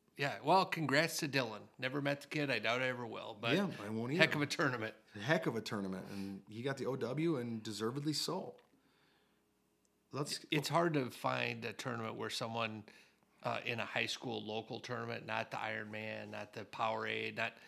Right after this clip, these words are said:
Speaker 1: he beats number one and two guys in the country in his weight class. It
Speaker 2: It
Speaker 1: just
Speaker 2: is,
Speaker 1: doesn't happen.
Speaker 2: it is hard. The Cheesehead has done a good job of trying to make that happen.
Speaker 1: Right? Yeah.
Speaker 2: And that's what,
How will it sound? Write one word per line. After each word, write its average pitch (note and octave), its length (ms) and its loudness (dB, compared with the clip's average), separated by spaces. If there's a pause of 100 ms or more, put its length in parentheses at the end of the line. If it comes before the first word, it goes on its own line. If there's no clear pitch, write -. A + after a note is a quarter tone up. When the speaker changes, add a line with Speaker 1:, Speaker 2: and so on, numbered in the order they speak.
(260)
Speaker 1:
he A#2+ 180 -4
beats A#2+ 360 -2
number A2+ 200 -2
one A2+ 180 -2
and A2 80 -6
two C3 120 -2
guys A2 320 4
in B2+ 60 -4
the G#2+ 80 -6
country C3 320 4
in B2+ 40 4
his A#2 140 0
weight A#2 180 4
class. C3+ 520 2 (640)
It - 80 4
Speaker 2:
It - 40 -4
Speaker 1:
just G3+ 140 4
Speaker 2:
is, - 60 0
Speaker 1:
doesn't D3 300 4
happen. C3 440 6
Speaker 2:
it D3 140 4
is D#3+ 120 6
hard. E3 400 6
The A2+ 80 -4
Cheesehead F3 460 0
has B2 100 -2
done A#2+ 320 0
a C3 80 2
good C3+ 200 -2
job C3+ 340 0
of A2 80 -2 (800)
trying D3 240 4
to A#2 60 2
make B2+ 300 2
that A2 220 0
happen. G2+ 480 -6 (220)
Speaker 1:
Right? A#2+ 480 2
Yeah. G#2+ 220 -2
Speaker 2:
And G#2+ 100 -4
that's - 160 -8
what, G2+ 140 0